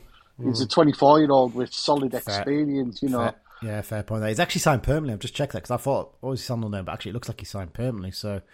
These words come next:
Speaker 1: Mm.
Speaker 3: maybe that's his first foray into being, like, a first choice, really, and being his
Speaker 1: Yeah,
Speaker 3: own man, I
Speaker 1: yeah.
Speaker 3: guess. And, yeah, Coleman's been about a bit as well, so yeah. But no, I, I, I, I, I think I probably agree with you, Mike. I think they might not quite still have enough to get into the top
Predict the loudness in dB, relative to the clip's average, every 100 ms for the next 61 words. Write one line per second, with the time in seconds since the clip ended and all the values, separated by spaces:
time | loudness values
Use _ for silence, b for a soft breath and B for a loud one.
0 | B -6 -4 -4 -6 -6 -2 -2 -2 -4
1 | -2 -2 -2 0 2 2 -2 -4 -4 -2
2 | -4 -6 -6 -4 -4 -4 -2 -2 -4 -6
3 | -4 -4 -4 -4 2 8 8 6 0 0
4 | 0 0 -4 -8 -10 b b b b b
5 | b b -6 -6 -4 -2 0 -2 -4 -4
6 | -2 -4 -4 -6 -8 -6 -8 -6 -8 -6
7 | -6 -6 -2 2 4 4 2 -2 -4 0
8 | 2 4 2 2 _ _ _ B B B
9 | B _ -6 -2 -2 0 -2 0 -2 -4
10 | -6 -6 -8 -8 -8 -8 -4 -4 -4 -6
11 | _ _ -6 -6 -6 -4 -2 -2 -4 -4
12 | -4 -6 -6 -6 -8 -8 -10 -12 -10 -10